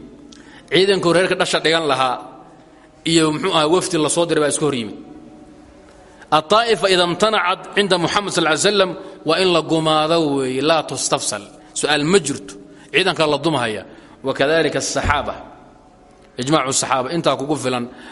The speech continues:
Fardi la xukumo waa kugu keenay oon waxba la weydiin. Cabdullahi ibn Abi Sarh, haddaad diidday, camhu al-Cabbaas. Camhu al-Cabbaas, Nabigu wuxuu la socday taa'ifa mumtanica, kaafir oo gaaluu la socday. Wadaca al-islaama wal-ikraah.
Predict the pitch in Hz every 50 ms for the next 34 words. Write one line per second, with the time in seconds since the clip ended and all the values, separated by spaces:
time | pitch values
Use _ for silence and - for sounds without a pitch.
0 | - - - - - - 240 254 233 170 165 190 185 - - - 165 160 151 160
1 | 160 160 165 165 165 156 147 143 165 185 175 160 156 147 147 143 139 143 151 156
2 | 151 147 143 156 180 170 156 151 139 139 139 135 131 131 135 135 131 127 127 131
3 | - - - - - - - - - - 139 151 175 165 156 180 202 220 214 208
4 | 196 196 185 180 175 170 160 - 208 190 165 - - - 156 156 160 214 202 196
5 | 160 147 165 175 175 151 143 165 165 165 165 - - - - - - - 156 208
6 | 226 220 202 185 175 147 - 143 156 143 - 139 101 - - - - - - -
7 | - - - - - - - _ _ _ _ _ _ _ _ - - - - -
8 | - - - - - - - - - - 156 226 233 220 214 208 202 190 151 175
9 | 185 160 160 226 214 - - 175 202 214 202 190 190 - 170 180 202 214 - -
10 | 180 156 165 165 160 165 165 170 180 202 190 - 170 165 160 160 156 151 139 185
11 | 190 170 143 151 151 - - 151 151 147 147 165 185 175 160 147 143 151 160 165
12 | 160 156 151 147 135 120 120 135 131 131 131 - - - - - - - - -
13 | - 147 165 165 160 156 214 180 160 185 185 160 165 151 123 151 185 185 180 170
14 | 160 156 165 185 190 165 160 - 165 160 160 135 -